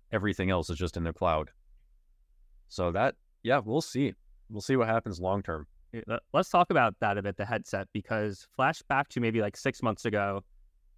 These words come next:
Speaker 2: or l-, dare I say twelve months ago, obviously Facebook Meta stock dumped. It went all the way from three hundred-ish to, like, ninety bucks. Even myself on the show, we were, like, making fun of the metaverse. Mark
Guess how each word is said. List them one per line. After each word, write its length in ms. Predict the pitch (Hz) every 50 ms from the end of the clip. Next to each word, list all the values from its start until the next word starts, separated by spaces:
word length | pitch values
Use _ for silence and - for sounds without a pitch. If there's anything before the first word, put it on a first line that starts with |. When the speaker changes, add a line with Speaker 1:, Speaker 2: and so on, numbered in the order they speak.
| _ - - - -
Speaker 2:
or 80 | 117
l-, 120 | 110 123 - -
dare 160 | 113 - 156 170
I 80 | 185
say 140 | 165 - 123
twelve 240 | 113 - 127 113 95
months 220 | 110 104 95 -
ago, 140 | 104 98 98
obviously 600 | 104 107 104 107 - - 117 110 104 104 104 - - - - _ -
Facebook 300 | 151 147 - - 143 127 - _ _ _ _ _ - - _
Meta 200 | - 113 113 110
stock 400 | 101 - - 104 95 95 95 - - - - - - - - _ _ _ _ - - _ _ - - _ -
dumped. 300 | - 117 90 87 90 -
It 40 | 117
went 160 | 104 107 117
all 160 | 113 117 123
the 80 | 120 123
way 220 | 127 120 117 113 110
from 300 | - 110 101 101 113 - _
three 120 | - 123
hundred-ish 420 | 113 120 113 110 110 110 107 - -
to, 60 | 107
like, 140 | 98 95 -
ninety 300 | 113 107 107 104 107 98
bucks. 480 | 92 98 98 98 - _ - - - _ _ _ _ _ _ _ _ _ _
Even 320 | - 151 160 151 165 151 147
myself 420 | 139 127 113 - 127 117 113 -
on 100 | 123 110
the 100 | 107 104
show, 280 | - - 117 107 104 104
we 100 | 107 104
were, 120 | 107 107
like, 160 | 101 101 -
making 260 | - 117 113 95 120 101
fun 120 | - 117
of 60 | 110 98
the 80 | 110
metaverse. 640 | 104 107 107 107 90 107 104 101 104 101 - - - -
Mark 260 | 120 113 113 117